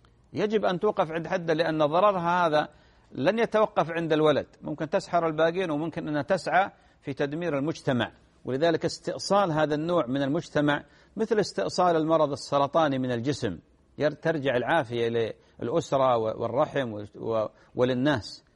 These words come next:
ولذلك ما في أقبح من هذا السحر الذي يمارس.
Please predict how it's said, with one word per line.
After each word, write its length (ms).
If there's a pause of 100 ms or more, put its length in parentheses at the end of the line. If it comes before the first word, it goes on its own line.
(160)
ولذلك 640 (340)
ما 400
في 160
أقبح 420
من 140
هذا 200
السحر 380
الذي 260
يمارس. 540